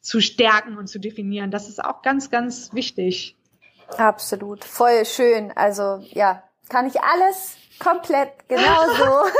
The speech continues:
Speaker 2: <laughs> unterschreiben.
Speaker 1: Ja.
Speaker 2: Ich finde es nur so spannend, ähm, weil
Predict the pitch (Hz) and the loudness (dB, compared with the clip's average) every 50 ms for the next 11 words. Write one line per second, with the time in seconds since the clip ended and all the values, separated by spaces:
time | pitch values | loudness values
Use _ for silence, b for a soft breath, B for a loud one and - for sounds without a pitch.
0 | 571 - - 427 427 427 - - 453 - - - 330 349 - - 339 262 311 262 | 2 2 2 2 2 2 2 0 -2 -2 0 0 0 0 0 -4 -4 -4 -2 0
1 | 330 277 277 370 277 277 269 247 349 320 - 679 719 - B 587 719 932 B B | 0 0 0 2 2 4 2 2 2 0 0 0 0 0 B -4 -4 -4 B B
2 | B B B 277 311 - 392 392 427 480 466 466 370 359 320 302 302 302 - - | B B B -4 -2 0 0 0 0 -2 -2 -2 -8 -8 -6 -6 -8 -8 -10 -4
3 | - 294 302 339 320 277 262 285 359 - - - _ - 247 247 247 247 254 254 | 0 2 2 2 0 -2 -14 -16 -18 -20 -20 -20 _ -4 -2 -2 -2 -2 -6 -16
4 | 254 - _ _ _ _ _ _ _ _ - 220 240 254 262 254 240 - | -20 -20 _ _ _ _ _ _ _ _ 0 2 4 4 4 2 0 -4